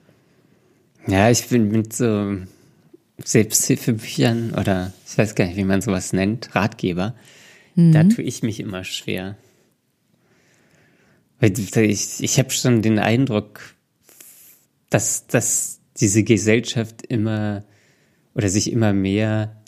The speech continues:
Speaker 1: dazu entwickelt, zu so einer Selbstoptimierung. Und d-, da will ich irgendwie nicht mitgehen.
Speaker 2: Ja, gerade jetzt, äh, zu Corona-Zeiten ist das ja extrem der Fall.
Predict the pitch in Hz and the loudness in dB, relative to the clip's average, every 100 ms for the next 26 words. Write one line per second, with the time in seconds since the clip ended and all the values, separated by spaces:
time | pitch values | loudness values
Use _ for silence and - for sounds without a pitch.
0 | _ - 107 113 - 117 104 117 - 110 | _ -2 0 0 0 0 0 0 0 0
1 | - 104 101 98 87 117 - - - - | 2 2 4 2 2 2 0 -4 -6 -4
2 | - 95 95 95 92 90 - - - - | -2 0 0 -2 -6 -8 -14 -20 -20 -20
3 | _ _ _ _ _ _ _ _ _ _ | _ _ _ _ _ _ _ _ _ _
4 | - - _ _ _ _ _ _ - 110 | -20 -20 _ _ _ _ _ _ -2 0
5 | 104 - - 110 101 107 113 123 131 120 | 0 -4 -2 0 2 2 4 2 2 2
6 | 127 110 117 110 - 87 82 - _ _ | 2 0 0 -2 -2 -4 -4 -12 _ _
7 | _ _ _ _ _ _ _ _ _ 202 | _ _ _ _ _ _ _ _ _ 4
8 | 180 170 165 175 185 190 202 - - - | 4 4 4 4 6 6 2 -4 -8 -4
9 | 196 175 170 165 170 - - 180 180 165 | 0 2 2 0 -2 -4 -6 -2 2 4
10 | 190 190 165 - 165 156 - 185 160 - | 6 6 4 0 -2 -2 -2 -4 -2 -2
11 | 160 - 165 165 - - 170 165 156 147 | -2 -2 -4 -4 -8 -4 0 4 2 0
12 | - 151 151 | -4 -4 -4